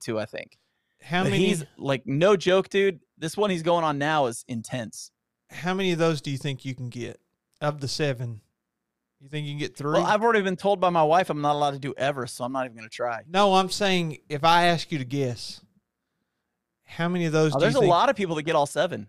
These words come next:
Speaker 2: No, no, I'm saying the name of 'em. Like in,
Speaker 1: Oh,
Speaker 2: in
Speaker 1: I don't
Speaker 2: North
Speaker 1: know.
Speaker 2: America,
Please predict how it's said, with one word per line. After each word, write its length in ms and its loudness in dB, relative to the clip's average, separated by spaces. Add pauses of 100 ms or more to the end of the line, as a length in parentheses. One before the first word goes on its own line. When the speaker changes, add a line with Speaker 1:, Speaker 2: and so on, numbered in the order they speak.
(120)
Speaker 2:
No, 600 2
no, 240 4
I'm 160 6
saying 640 2
the 120 2
name 460 0
of 220 2
'em. 200 -10 (140)
Like 300 0
in, 360 2 (220)
Speaker 1:
Oh, 320 2
Speaker 2:
in 80 4
Speaker 1:
I 100 4
don't 80 8
Speaker 2:
North 220 6
Speaker 1:
know. 80 0
Speaker 2:
America, 640 -2